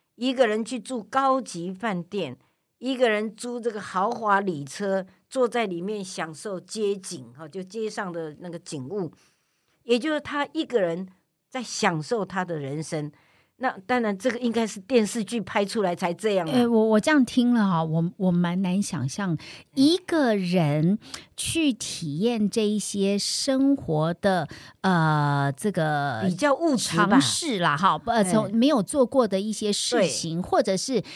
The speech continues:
Speaker 2: 他，呃，一直以来一直做的事情，他自己继续的这个做下去，他仍然可以很 enjoy 的去面对
Speaker 1: 对。
Speaker 2: 日复一日同样的事情啦。
Speaker 1: 对。
Speaker 2: 这，这，这个要怎么样可以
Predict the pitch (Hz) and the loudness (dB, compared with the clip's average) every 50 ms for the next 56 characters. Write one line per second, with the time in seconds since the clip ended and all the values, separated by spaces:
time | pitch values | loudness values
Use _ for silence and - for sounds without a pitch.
0 | - - - - - - - 269 269 269 262 262 262 247 - 226 214 202 196 190 | -16 -16 -16 -16 -10 -4 0 2 4 4 4 4 2 0 0 0 2 2 4 4
1 | 190 185 180 185 180 180 180 180 180 180 180 - _ _ - 339 330 269 - - | 4 2 2 2 2 2 0 0 0 -2 -4 -6 _ _ -4 -2 -2 -2 -2 -4
2 | 240 226 214 180 160 156 147 160 170 - - 339 330 269 - 277 247 - 277 240 | -6 -4 -4 -4 -2 -2 -2 -4 -4 -4 -2 0 0 0 0 -4 -2 0 0 0
3 | 196 165 170 165 - - 220 190 165 - - 156 156 147 147 - - - - - | 2 0 0 -2 -2 -4 -4 -6 -6 -6 -6 -4 -4 -4 -6 -8 -12 -18 -20 -16
4 | - - - 254 254 254 - - 381 285 - - - 170 147 127 - - _ _ | -10 -4 -2 0 0 0 -2 -2 -2 -2 -2 -4 -8 -10 -12 -14 -16 -20 _ _
5 | - - 311 254 202 - - 269 226 185 185 175 160 - 220 185 175 160 - - | -4 -2 0 0 0 -2 -4 -4 -2 0 0 0 0 -2 -2 -2 -2 -2 -2 0
6 | 254 214 202 - 220 196 196 - - 190 - - 233 233 202 190 180 185 196 175 | 0 0 0 0 -2 -4 -4 -4 -4 -6 -4 -4 -4 -2 -2 -2 -2 0 0 0
7 | 165 180 175 - 185 180 165 151 151 180 170 165 139 170 165 156 147 - 220 208 | 0 -2 -2 -2 -2 -2 0 -2 -2 -2 -4 -2 -2 -2 -2 0 0 0 0 2
8 | 180 151 - 143 143 - - 202 190 196 214 233 233 226 220 208 196 180 226 208 | 0 0 -2 -4 -6 -4 -4 -2 0 2 2 2 2 4 4 4 4 4 4 4
9 | 175 190 214 269 277 226 185 - 254 226 196 135 160 175 180 220 208 - - - | 2 0 0 0 0 0 0 -2 -4 -4 -4 -4 -4 -4 -2 -4 -4 -4 -2 -2
10 | 151 165 175 220 277 269 214 180 170 165 - - - 208 156 170 - - - 147 | -2 -2 0 0 0 0 0 0 0 -2 -2 -2 -4 -6 -6 -6 -6 -4 -4 -4
11 | 135 147 120 - - - - - - - - - - - _ - - - 285 - | -4 -6 -8 -10 -14 -20 -20 -20 -20 -20 -18 -18 -20 -20 _ -14 0 2 2 2
12 | - - - - _ _ _ _ - 403 403 - - - 440 - 330 262 233 320 | 2 -2 -14 -20 _ _ _ _ -2 -2 -2 -2 -2 -2 -2 0 0 -2 2 2
13 | 339 339 294 - - - - - 220 214 208 196 180 170 170 160 165 165 175 226 | 2 2 2 -2 -6 -8 -6 -4 0 0 2 2 2 0 0 0 0 2 2 2
14 | 285 294 269 240 - 240 254 220 185 175 160 151 | 2 4 2 2 0 0 0 0 -2 -2 -6 -8